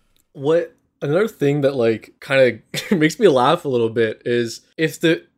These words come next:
if some of the people that are, like, really freaking out are people who have given him money and supported him, if they're the ones who are getting mad, why the fuck aren't they just giving their money to charities and shit instead of giving it to him?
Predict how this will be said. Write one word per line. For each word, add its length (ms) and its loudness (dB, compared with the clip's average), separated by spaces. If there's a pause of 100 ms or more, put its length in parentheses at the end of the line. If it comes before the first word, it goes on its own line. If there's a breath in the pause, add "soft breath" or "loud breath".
(140)
if 200 4
some 340 -4
of 60 -2
the 80 2
people 340 -4
that 220 -2
are, 280 -2
like, 280 -4
really 220 -6
freaking 500 -10
out 240 -2
are 120 -8
people 320 -8
who 140 -4
have 140 -4
given 220 -6
him 100 -6
money 240 -6
and 80 -10
supported 440 -14
him, 260 -16 (280)
if 140 -6
they're 160 4
the 60 6
ones 200 0
who 80 -2
are 80 2
getting 280 0
mad, 360 -4 (140)
why 160 -4
the 100 2
fuck 320 -6
aren't 240 -4
they 200 2
just 180 -4
giving 260 -4
their 200 0
money 340 0
to 480 -4
charities 460 -2
and 100 -8
shit 240 -6
instead 240 -4
of 80 -2
giving 180 0
it 100 2
to 100 0
him? 380 -2